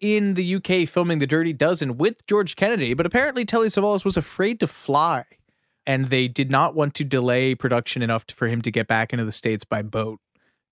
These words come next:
George Kennedy got his ass on a plane. <laughs>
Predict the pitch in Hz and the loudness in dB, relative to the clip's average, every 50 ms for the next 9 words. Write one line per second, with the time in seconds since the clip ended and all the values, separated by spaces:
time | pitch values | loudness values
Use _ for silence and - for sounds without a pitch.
0 | _ _ - 156 170 160 - - 190 202 233 208 160 143 160 156 160 156 147 151 | _ _ 2 2 2 2 2 2 2 4 4 4 2 2 4 4 4 4 4 4
1 | 160 170 165 151 175 160 135 - - - 185 220 240 214 190 180 190 185 - _ | 4 4 4 2 0 -4 -4 -2 -2 0 2 2 4 2 2 2 2 0 -2 _
2 | _ _ - - - - - - - - - 220 - | _ _ -4 -4 -4 -6 -12 -20 -20 -4 -2 -2 0